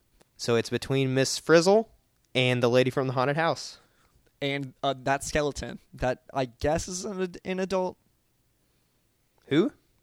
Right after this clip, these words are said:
Speaker 2: The skeleton in their, in their classroom.
Speaker 1: <laughs> Yeah, he looks like an adult skeleton. Well, hey, um, let's start talking about this episode.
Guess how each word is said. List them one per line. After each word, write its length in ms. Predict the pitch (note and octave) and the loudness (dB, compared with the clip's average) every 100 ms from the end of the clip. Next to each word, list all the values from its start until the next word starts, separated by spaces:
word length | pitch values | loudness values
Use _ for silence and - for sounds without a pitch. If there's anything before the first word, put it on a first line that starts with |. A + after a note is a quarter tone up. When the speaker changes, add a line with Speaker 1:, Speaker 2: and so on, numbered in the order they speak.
| _ | _
Speaker 2:
The 100 | - | -6
skeleton 400 | F3 F#3+ F3+ C#3+ | -2 0 0 -4
in 60 | B2+ | -8
their, 160 | C3 C3 | -8 -8
in 140 | C3+ | -8
their 120 | C#3 C#3 | -8 -6
classroom. 480 | D#3+ D3+ - - C#3+ _ _ _ _ _ _ _ - | -6 -6 -8 -14 -18 _ _ _ _ _ _ _ -18
Speaker 1:
<laughs> 60 | - B4 - - - _ - - - | -16 -14 -14 -14 -14 _ -20 -20 -8
Yeah, 120 | A2+ | -4
he 120 | B2+ | -2
looks 220 | C#3 A#2 A2 | 0 0 -2
like 100 | G#2 | -4
an 60 | |
adult 260 | F#2+ F#2+ F2+ | -6 -8 -8
skeleton. 460 | - F#2+ G2 G#2 G2 _ _ _ _ _ _ _ _ _ _ _ _ _ _ _ _ - - _ - | -8 -8 -8 -12 -18 _ _ _ _ _ _ _ _ _ _ _ _ _ _ _ _ -20 -20 _ 0
Well, 140 | D#3+ | 4
hey, 180 | F3 A#2 _ - | 4 2 _ -2
um, 340 | C#3+ C#3 C3+ C3+ | 4 6 6 4
let's 140 | F3 | 4
start 220 | - F#3 | 4 2
talking 240 | F3+ G3 D3 | 4 2 4
about 140 | A#2+ | 2
this 140 | A#2+ B2+ | 2 0
episode. 400 | D3+ G#2+ F#2+ | -2 -2 -4